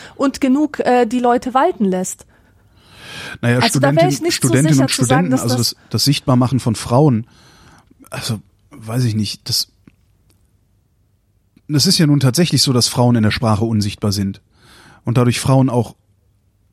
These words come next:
Speaker 2: in der Verteilung von Macht ein Stück zu kurz kommen. Ähm,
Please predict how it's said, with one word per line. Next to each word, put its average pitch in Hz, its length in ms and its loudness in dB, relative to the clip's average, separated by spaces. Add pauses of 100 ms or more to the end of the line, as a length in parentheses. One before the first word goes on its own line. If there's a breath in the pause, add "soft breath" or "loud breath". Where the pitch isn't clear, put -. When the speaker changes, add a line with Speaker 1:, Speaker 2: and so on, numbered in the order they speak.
Speaker 2:
in 135 100 -2
der 120 80 2
Verteilung 127 340 2
von 117 180 0
Macht - 380 -2 (520)
ein 113 100 -2
Stück - 260 -2
zu 127 80 -2
kurz - 340 -2
kommen. 101 340 -2 (680 loud breath)
Ähm, 113 520 0